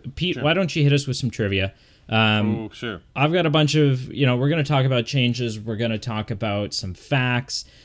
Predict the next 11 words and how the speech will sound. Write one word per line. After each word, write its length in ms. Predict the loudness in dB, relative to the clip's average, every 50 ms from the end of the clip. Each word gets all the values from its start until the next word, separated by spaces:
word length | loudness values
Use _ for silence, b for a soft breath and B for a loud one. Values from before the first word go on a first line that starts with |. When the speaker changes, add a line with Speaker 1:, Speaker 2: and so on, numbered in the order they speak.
| B
Speaker 1:
some 220 | B 0 2 2 2
fun 380 | 2 2 4 6 6 8 8
little 800 | 6 6 6 6 4 4 4 4 4 4 2 2 2 2 0 0
things 340 | -2 0 0 2 2 2 0
that 80 | 0
maybe 180 | 2 2 2 2
you 100 | 2 0
didn't 280 | 0 2 0 0 2 4
know. 540 | 6 8 8 8 6 6 2 0 -2 -4 b b b b b b
Speaker 2:
Good. 80 | -2 0
Speaker 1:
Um, 840 | 2 2 2 2 2 2 2 2 2 2 2 2 0 0 -2 -6